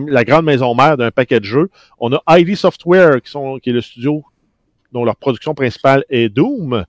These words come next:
On a Arcane Studio, pour eux, c'est Dishonored et Prey.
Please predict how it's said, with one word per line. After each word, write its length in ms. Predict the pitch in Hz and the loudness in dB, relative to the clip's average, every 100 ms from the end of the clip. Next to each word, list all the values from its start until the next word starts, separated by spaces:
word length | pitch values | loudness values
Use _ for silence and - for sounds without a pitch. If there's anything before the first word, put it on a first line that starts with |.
| _ _ _ - | _ _ _ -8
On 120 | 120 | -6
a 80 | - | 0
Arcane 340 | 151 170 185 | 0 2 0
Studio, 600 | 180 - 156 147 175 175 - - | -2 -4 -2 2 2 0 -6 -14
pour 200 | 123 135 | -4 -4
eux, 40 | |
c'est 240 | 139 127 110 - | -2 -2 -4 -2
Dishonored 560 | 151 - 131 127 135 127 | -2 0 -2 -2 -4 -4
et 100 | 110 | -8
Prey. 420 | - 160 202 226 | -8 0 2 2